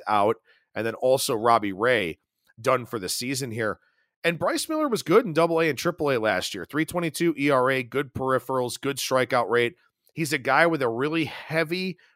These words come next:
up in the zone fastball. Runs it up there in the mid to upper nineties. It's hard to get on top of. He's done a really good job in terms of preventing home runs in the minor leagues. Was a reliever at Texas A and M, actually,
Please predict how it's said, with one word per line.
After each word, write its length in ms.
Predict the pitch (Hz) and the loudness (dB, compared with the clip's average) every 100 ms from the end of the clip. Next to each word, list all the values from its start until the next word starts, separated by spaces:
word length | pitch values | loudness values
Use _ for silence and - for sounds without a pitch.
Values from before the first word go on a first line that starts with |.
| _ | _
up 260 | 135 160 175 | 2 2 2
in 100 | 165 | -4
the 100 | 151 | -4
zone 320 | 127 143 139 | -2 -2 -2
fastball. 720 | 123 131 117 113 - 82 69 - _ _ _ | -2 0 2 2 -4 -6 -8 -12 _ _ _
Runs 320 | 101 139 175 156 | 0 2 2 0
it 80 | |
up 180 | 151 - | -2 0
there 140 | 165 160 | 0 0
in 60 | |
the 80 | 127 | 0
mid 240 | 120 143 | -2 -4
to 100 | 139 | -2
upper 300 | 135 143 147 | -2 0 0
nineties. 560 | 123 131 135 139 135 - _ _ - | 0 0 0 -2 -2 -6 _ _ -16
It's 120 | 76 | -14
hard 400 | - - 135 156 | -12 0 2 2
to 80 | 151 | 0
get 140 | 151 | 0
on 140 | 147 123 | 0 0
top 360 | 117 127 123 | 0 2 2
of. 300 | 135 123 120 - _ _ - | 2 0 -2 -8 _ _ -10
He's 180 | 120 | -6
done 140 | 117 110 | -4 -2
a 60 | |
really 200 | 95 151 | -2 -2
good 160 | 147 151 | -2 -2
job 260 | 135 135 127 | 2 4 2
in 100 | 113 | -4
terms 220 | 127 117 | -8 -8
of 120 | 98 | -10
preventing 480 | 113 101 139 147 127 | -8 -4 -4 -4 -6
home 340 | 117 135 117 | -2 -2 0
runs 380 | 123 135 135 123 | 0 0 -2 -8
in 200 | 120 127 | -8 -8
the 60 | 117 | -6
minor 320 | 113 110 104 | -4 -4 -2
leagues. 400 | 117 117 110 - _ _ - | -2 -4 -6 -18 _ _ 0
Was 180 | 214 254 | 2 2
a 60 | |
reliever 440 | 190 147 190 143 107 | 2 2 0 0 0
at 100 | - | 2
Texas 380 | 135 - 123 | 0 0 -2
A 120 | 127 113 | 0 0
and 100 | 131 | 0
M, 140 | 151 | -2
actually, 520 | 107 107 - 101 98 | -2 -2 -4 -4 -6